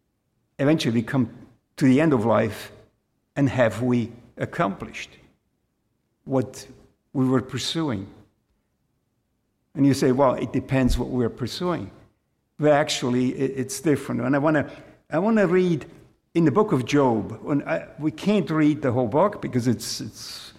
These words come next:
forty-two chapters. Uh, there's a lot of, a lot of, uh, writing there, and some of it is, is, at least for me, difficult to,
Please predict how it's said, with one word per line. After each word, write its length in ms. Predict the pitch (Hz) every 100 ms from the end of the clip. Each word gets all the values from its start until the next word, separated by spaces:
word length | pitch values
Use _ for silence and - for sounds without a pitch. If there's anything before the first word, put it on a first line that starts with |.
| - _ _ -
forty-two 500 | - 165 151 156 127
chapters. 680 | 147 139 135 151 135 - - - - _ 151
Uh, 80 |
there's 280 | 147 147 123
a 60 | 127
lot 240 | 160 165
of, 300 | 147 - 131
a 60 | 131
lot 200 | 156 139
of, 300 | 120 170 254 - -
uh, 240 | 143 147 - - _ - -
writing 480 | 156 160 165 156 151
there, 240 | 147 143
and 140 | 139 131
some 200 | 165 151
of 140 | 139
it 160 | 143 127
is, 360 | 127 - - -
is, 140 | 156 123
at 200 | - 131
least 200 | 156 160
for 120 | 135
me, 200 | 117 139
difficult 460 | 123 143 117 117 -
to, 220 | 131